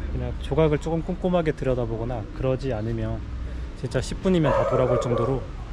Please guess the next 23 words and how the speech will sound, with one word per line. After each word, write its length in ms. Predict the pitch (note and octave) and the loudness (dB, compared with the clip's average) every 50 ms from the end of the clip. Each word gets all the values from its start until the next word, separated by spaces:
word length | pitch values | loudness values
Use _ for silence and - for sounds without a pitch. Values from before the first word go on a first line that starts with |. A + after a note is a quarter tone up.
| - - - - - - - | -10 -10 -8 -8 -6 -6 -6
상당히 720 | - - D3 C#3+ C#3 C#3+ C#3 C#3 C3+ C3 B2+ B2 A#2+ C3 - - - - - - | -4 0 0 2 4 4 4 4 4 2 2 0 0 -2 -4 -4 -6 -6 -6 -2
관광객들한테 840 | - C#3+ C#3 D#3 D#3+ D3+ D#3 C#3 - - C3 B2+ A2 - B2+ B2 A#2+ | 0 4 4 6 6 6 4 2 2 0 -2 -2 -2 0 0 0 0
허용되어 400 | - E3+ F3+ F3 E3+ D#3 D3 C3+ | 2 2 4 4 6 6 6 6
있는 180 | C3 B2 A#2 | 4 2 0
공간은 500 | A2 A#2 A2 G#2+ A2+ G#2+ A2 A2 A2 G#2+ | -2 -2 -2 -2 -2 -2 -2 -2 -2 -4
상당히 360 | G#2+ - C3 B2 B2 A#2 A2+ A2 | -6 -4 -4 -4 -2 -2 -2 -2
좁은 280 | - A#2+ A2+ C3+ C#3 | -2 -2 0 2 2
공간입니다. 540 | B2+ B2 A2+ G#2+ A2 G#2 G2+ F#2+ F#2+ - - C#5 - - - - D5 - - - - - - - - - | 2 2 2 2 0 0 0 -2 -4 -4 -2 0 0 0 0 2 2 2 2 2 2 0 0 0 -2 -2
근데 140 | - D3 C#3+ | 0 4 4
여기가 400 | C#3 C#3+ D#3+ D3 D3+ C#3+ C#3 B2+ - - | 4 6 4 4 4 4 4 2 0 -4
무료 220 | D3 B2 C#3 E3+ | -2 2 4 4
입장이어가지고 760 | F#3 E3+ - F#3 E3+ D#3+ C#3 B2+ A2+ G#2 A#2+ B2 C#3+ C#3+ B2 - - - - - | 4 4 4 2 2 2 2 0 -2 -4 -4 -6 -6 -6 -6 -8 -8 -8 -6 -4
그냥 140 | - D#3 | -2 -2
지나가다가 580 | C#3 - C#3+ E3 F3+ F#3 E3+ F3+ E3+ D#3 D#3+ D3+ | -2 0 2 2 4 4 4 2 2 0 0 -2
한 80 | C#3 C#3+ | -2 -2
번씩 180 | D3 C#3 - - | -2 -4 -2 -2
들리면은 380 | C#3+ D3 D#3 D3+ C#3 B2+ A#2+ | 2 2 4 4 4 2 2
좋을 200 | A#2 - A#2+ A2+ | -2 -4 -6 -6
것 120 | - C3 A2+ | -4 -4 -6
같아요. 280 | G#2+ - - - A2 - - - - - - - - - - - - - - - - - - - - - - - - - - - - - - - - - - - - - - - - - - - - - - - - - - - - - - - - - - - - - - - - - - - - - - - - - - - - - - | -6 -6 -6 -8 -8 -8 -8 -8 -8 -8 -8 -8 -8 -8 -8 -6 -6 -6 -8 -8 -8 -10 -10 -10 -10 -10 -8 -8 -8 -8 -8 -8 -10 -10 -10 -8 -8 -8 -8 -8 -10 -10 -10 -10 -10 -10 -10 -10 -10 -10 -10 -10 -10 -10 -10 -10 -10 -12 -12 -12 -10 -10 -10 -10 -10 -10 -8 -8 -6 -6 -6 -8 -8 -8 -8 -8 -8 -8 -6 -8 -8 -6 -2
여기도, 340 | C3 A#2+ C3 A#2+ B2+ B2 A#2+ | 0 2 2 4 4 4 4
여기 200 | B2 C3+ D3 D#3+ | 4 4 4 4
들어가면 680 | - D#3 D3+ D3 D#3 D3 D3 C#3+ C#3 C3+ C3 B2+ B2 A2+ | 4 4 4 4 4 4 4 2 2 2 0 0 -2 -2